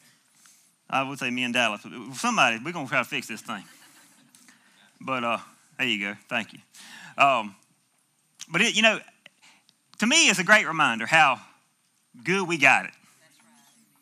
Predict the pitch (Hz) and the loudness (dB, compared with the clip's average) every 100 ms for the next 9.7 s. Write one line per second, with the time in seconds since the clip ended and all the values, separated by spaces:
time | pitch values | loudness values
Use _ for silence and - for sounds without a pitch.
0 | _ 175 180 156 180 165 135 143 208 196 | _ 0 0 0 -4 -2 -2 0 0 -2
1 | 151 135 196 185 165 143 180 175 170 156 | -2 -2 -2 0 -2 -2 -2 -2 -6 -6
2 | 175 170 175 165 175 165 156 - _ _ | -8 -4 -4 -2 -2 -2 -4 -14 _ _
3 | _ _ _ _ _ _ _ _ _ _ | _ _ _ _ _ _ _ _ _ _
4 | _ _ _ - _ - 165 151 123 117 | _ _ _ -20 _ -16 -6 -4 -4 -6
5 | 113 90 - _ _ _ _ _ _ _ | -10 -12 -20 _ _ _ _ _ _ _
6 | _ _ _ _ _ _ _ _ _ _ | _ _ _ _ _ _ _ _ _ _
7 | - 131 170 160 160 135 180 180 175 170 | 0 2 2 -2 -2 0 0 0 0 2
8 | 156 113 143 151 147 139 127 127 156 151 | 2 0 -8 -4 -2 -2 -4 -4 -6 -6
9 | 131 120 139 147 160 127 - | -6 -6 -4 -4 -6 -8 -10